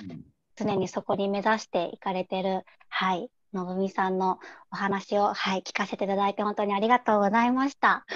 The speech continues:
Speaker 1: うん。
Speaker 2: <laughs> うん。
Speaker 1: 僕はなんか絵本作家でいいなと思ったのが、アスリート
Speaker 2: はい。
Speaker 1: 引退しないといけないじゃないですか。どんなに頑張っても。
Speaker 2: うんうんうん。
Speaker 1: 僕は二十代から三十代のところで、とか、も、もっとオリンピック選手とかってもっと絞られて、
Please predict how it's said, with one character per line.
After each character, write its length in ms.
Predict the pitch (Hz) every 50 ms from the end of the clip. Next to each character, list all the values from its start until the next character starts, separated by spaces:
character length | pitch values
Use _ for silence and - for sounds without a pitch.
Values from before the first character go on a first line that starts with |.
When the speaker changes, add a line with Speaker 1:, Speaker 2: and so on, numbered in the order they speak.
| -
Speaker 1:
う 40 | 254
ん。 480 | 247 247 240 254 233 277 277 269 262 247 -
Speaker 2:
<laughs> 60 | -
う 40 | 233
ん。 160 | 226 220 214
Speaker 1:
僕 180 | 214 208 202 285
は 60 | 294
な 120 | 285 311
ん 40 | 294
か 100 | - 143
絵 60 | 160
本 200 | 165 180 247 247
作 480 | 233 - 254 254 - 170 156 135 120 98
家 20 | - - _ -
で 80 | 123
い 140 | 123 147 165
い 40 | 156
な 180 | 120 107 110 113
と 100 | - 117
思 120 | 117 123
っ 80 | 123 -
た 100 | - 90
の 100 | 82 82
が、 340 | 92 107 110 101 87 - - _ _ _ -
ア 100 | - 185
ス 160 | - - 359
リ 60 | 403
ー 20 |
ト 40 | 403
Speaker 2:
は 60 | -
い。 40 | 392
Speaker 1:
引 120 | 349 254 - _ _ _ - 269 _
退 140 | 339 330 294
し 120 | 311 320
な 60 | 320
い 40 | 311
と 80 | 226 208
い 20 |
け 80 | 170 139
な 80 | 127
い 20 | 113
じ 60 | 104
ゃ 40 | 107
な 60 | 101
い 20 |
で 40 | 82
す 80 | - -
か。 220 | - - - - _ _ _
ど 100 | - 160
ん 80 | 185 185
な 80 | 165 131
に 220 | 110 98 90 -
頑 180 | - 110 101 98
張 100 | 101 98
っ 100 | - -
て 100 | - 80
も。 200 | 76 71 - - _ _ _ _ _ _ -
Speaker 2:
う 80 | 240
ん 20 | 240
う 40 | 240
ん 80 | 240
う 500 | 240 226 214 208 208 214 208 202 190 190 190
ん。 40 | 185 175
Speaker 1:
僕 40 | 165
は 540 | 170 180 180 175 175 170 147 117 95 - - _ _ _
二 180 | 160 190 233 220
十 240 | 214 277 330 330 294
代 200 | 254 202 160 139
か 100 | 131 107
ら 80 | 98
三 240 | - - 170 226 226
十 220 | 214 220 247 247
代 160 | 220 190 151 120
の 100 | 107 101
と 100 | 113 101
こ 140 | - 113 113
ろ 200 | 113 110 110 110 110
で、 380 | - 107 113 117 110 92 - - _ _ _ _ _ _ _ _
と 80 | -
か、 100 | 139 123
も、 300 | 107 123 165 202 - - -
も 140 | 135 214 285
っ 120 | 285 285
と 320 | - 196 160 123 - - -
オ 80 | - 131
リ 80 | 156 170
ン 80 | 175
ピ 80 | 170 -
ッ 40 | 139
ク 80 | -
選 140 | - 170 156
手 100 | 156 -
と 100 | - -
か 100 | - 95
っ 40 | 95
て 80 | -
も 160 | 101 131 226 285
っ 80 | -
と 80 | - -
絞 300 | - - - 123 127 127
ら 120 | 127 120 117
れ 100 | 110 107
て、 360 | - 101 95 92 - -